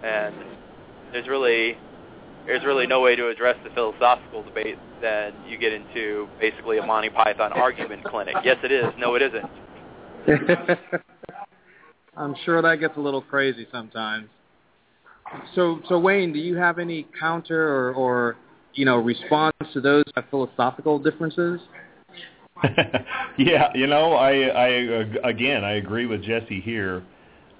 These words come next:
Speaker 3: Uh, I think that number of people that have that philosophical opposition to this particular service shrinks over time,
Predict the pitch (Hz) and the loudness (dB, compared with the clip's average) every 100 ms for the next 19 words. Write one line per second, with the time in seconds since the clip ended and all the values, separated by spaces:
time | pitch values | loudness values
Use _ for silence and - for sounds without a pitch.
0 | - 95 104 120 120 165 170 131 131 123 | 0 0 4 2 4 0 2 2 4 4
1 | 107 110 135 160 165 - 156 156 156 110 | 2 0 0 0 -2 -2 -2 0 0 0
2 | 95 120 139 135 131 135 131 127 131 127 | 0 0 2 0 0 0 0 2 4 4
3 | 123 - 131 123 117 120 113 123 127 123 | 0 -2 0 2 2 2 2 -2 0 -2
4 | 110 110 110 120 - 107 - 127 123 117 | -2 -2 0 -2 -2 -2 0 0 2 0
5 | 113 - 117 120 131 - - - - - | 0 0 0 2 0 -2 -20 -20 -20 -10
6 | - - 127 139 - 127 120 107 - 110 | -4 4 4 4 2 2 2 0 2 4
7 | 117 127 139 | 4 4 0